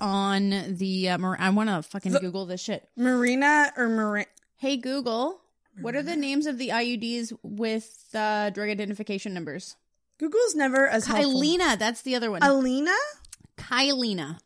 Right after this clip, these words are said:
Speaker 2: Kylena.
Speaker 1: K Y L E E N A.
Speaker 2: I've never heard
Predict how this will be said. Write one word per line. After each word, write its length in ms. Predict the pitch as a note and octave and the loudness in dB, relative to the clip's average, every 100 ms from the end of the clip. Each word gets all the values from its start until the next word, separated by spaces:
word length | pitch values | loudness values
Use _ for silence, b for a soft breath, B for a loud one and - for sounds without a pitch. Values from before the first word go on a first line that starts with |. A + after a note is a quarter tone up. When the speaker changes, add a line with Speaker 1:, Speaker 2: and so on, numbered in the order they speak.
| - | -6
Speaker 2:
Kylena. 720 | A3+ A3 C#4+ G3 B2+ A2+ E3+ - | -2 0 0 -2 -6 -12 -14 -8
Speaker 1:
K 200 | C4 C4 | -2 0
Y 280 | A#3+ G#3 G#3+ | 2 2 2
L 220 | G3+ G3+ | 0 0
E 40 | F#3+ G3+ F#3+ G3+ | 0 -4 -2 0
E 40 | |
N 180 | F#3 F3 | 0 -2
A. 320 | - D3+ D3+ - _ | -4 -8 -10 -12 _
Speaker 2:
I've 200 | - C#4+ | 0 4
never 420 | C4+ B3 C4+ F4 G4 | 6 6 6 4 0
heard 240 | D4+ G#4 | 0 2